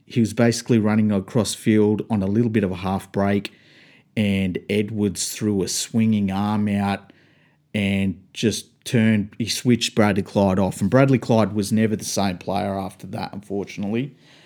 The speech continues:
But still, I selected him ahead of Wayne Pearce. I think he was a bit of a evolution forward from Pearce. He had more of a,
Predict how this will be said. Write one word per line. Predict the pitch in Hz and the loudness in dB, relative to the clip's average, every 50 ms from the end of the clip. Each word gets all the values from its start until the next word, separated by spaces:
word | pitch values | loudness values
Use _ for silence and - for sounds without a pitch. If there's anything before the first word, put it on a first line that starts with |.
| _ _ _ _ _ | _ _ _ _ _
But | - 120 117 117 - | 0 0 0 0 -2
still, | - - - - 139 139 139 143 143 143 143 - - _ _ _ - | -6 -6 0 2 4 4 6 4 2 0 -4 -12 -20 _ _ _ -4
I | 113 117 | -2 -2
selected | - - 120 117 113 117 117 - 110 - | -2 0 2 4 4 4 2 0 -4 -2
him | 101 113 113 107 107 - - | 0 2 2 2 2 0 -2
ahead | 104 87 104 110 110 | -4 -2 0 0 0
of | 101 - | 0 2
Wayne | 107 107 104 101 98 | 2 2 2 2 0
Pearce. | - - 113 117 113 - 107 | 2 2 2 2 4 2 0
I | |
think | 95 - 135 117 | 0 2 0 2
he | - 120 | 2 2
was | 110 104 | 0 0
a | 110 | 0
bit | 98 117 107 | 0 0 2
of | 110 98 | 2 2
a | 110 107 104 98 95 - - _ _ _ _ _ _ _ _ _ _ 123 | 2 2 2 0 -2 -4 -12 _ _ _ _ _ _ _ _ _ _ 2
evolution | 120 120 107 113 123 113 113 120 120 113 - 120 104 98 | 2 2 2 2 2 4 4 4 4 2 2 0 0 0
forward | - - 107 107 107 110 113 113 | 0 0 2 4 4 4 2 2
from | - - 120 113 | 0 0 0 0
Pearce. | 117 - 120 123 123 - | 2 2 2 2 2 0
He | - 110 | -2 0
had | 92 113 113 110 - | 0 0 0 0 2
more | 113 113 110 113 110 | 2 4 4 4 4
of | 101 101 | 4 2
a, | 104 101 95 92 | 0 0 0 -2